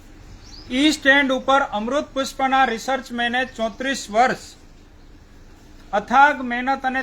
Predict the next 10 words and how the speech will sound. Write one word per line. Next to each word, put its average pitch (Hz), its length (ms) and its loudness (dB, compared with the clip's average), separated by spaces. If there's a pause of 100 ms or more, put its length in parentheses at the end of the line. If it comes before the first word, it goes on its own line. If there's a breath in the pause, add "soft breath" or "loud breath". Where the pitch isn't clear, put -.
થિંકિંગ 247 460 -6
કરીને 233 400 0 (1200)
પછી 214 300 0
આ 285 100 6
લિક્વિડ 254 400 -2
જર્નિત 214 360 0
માટે 180 260 -2
અમલમાં 156 440 -4
મૂકેલું 123 440 -12
છે. 113 140 -20